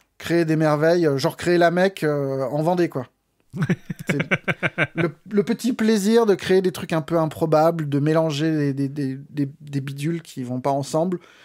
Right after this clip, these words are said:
Speaker 1: et de le faire, euh, enfin, de faire ton petit empire, ton petit truc qui est à toi avec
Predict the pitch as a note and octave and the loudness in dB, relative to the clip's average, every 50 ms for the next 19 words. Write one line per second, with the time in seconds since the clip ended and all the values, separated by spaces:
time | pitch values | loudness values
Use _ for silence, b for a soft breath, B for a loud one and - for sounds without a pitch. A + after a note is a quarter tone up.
0 | B B B B B - D3 C#3 C#3 C#3 D3 C#3+ C#3 C#3 - E3 D#3+ E3 D3 C#3+ | B B B B B -6 -4 -2 0 2 2 2 2 2 2 2 2 2 2 0
1 | C3+ B2+ B2 A#2 C3 A#2+ A2+ A#2 - - B2+ - - A#2 A2+ - _ - - - | -2 -2 -4 -6 -8 -8 -8 -10 -10 -12 -12 -12 -14 -14 -16 -14 _ -18 -14 -10
2 | - B2 A#2 - - - C#3 C#3+ C3 - B2 A#2 - - - - - D#3 D#3+ D3+ | -10 -10 -10 -12 -8 -8 -8 -8 -8 -10 -14 -14 -14 -18 -20 -10 -4 -4 -4 -4
3 | - - - C#3 C#3 - - D3+ D3+ - - D#3 D#3 E3 E3+ F3 - C#3 C3+ C3 | -4 -2 -2 -2 -2 -2 -4 -4 -2 -2 0 2 4 4 4 2 0 -4 -4 -2
4 | C3+ C#3+ C#3 - - | -4 -4 -6 -10 -16